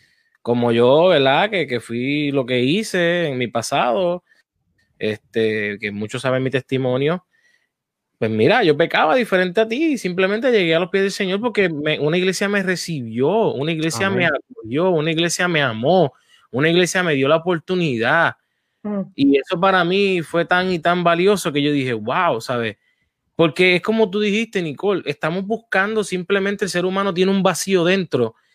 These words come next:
Speaker 1: que
Speaker 3: Ujú.
Speaker 1: lo busca llenar en los placeres de la tierra, en los placeres del, ¿sabes? De afuera.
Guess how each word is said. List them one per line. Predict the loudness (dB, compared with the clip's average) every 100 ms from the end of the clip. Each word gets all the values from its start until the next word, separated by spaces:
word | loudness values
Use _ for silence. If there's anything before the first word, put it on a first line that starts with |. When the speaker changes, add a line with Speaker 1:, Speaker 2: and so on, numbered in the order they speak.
| _ -12 -4
Speaker 1:
que | 2
Speaker 3:
Ujú. | 4
Speaker 1:
lo | 4
busca | 4 0 2 2
llenar | 4 2 4 2 2 -2 _ _ _ _ -2
en | 0
los | 2
placeres | 0 0 2 0
de | 0 0
la | 0 0
tierra, | -4 0 2 2 -2
en | -4
los | -4
placeres | -6 -4 -6 -6
del, | -8
¿sabes? | -8 -8 0 2 2 -2 -8 _ _ -2
De |
afuera. | -2 -2 -2 2 2 0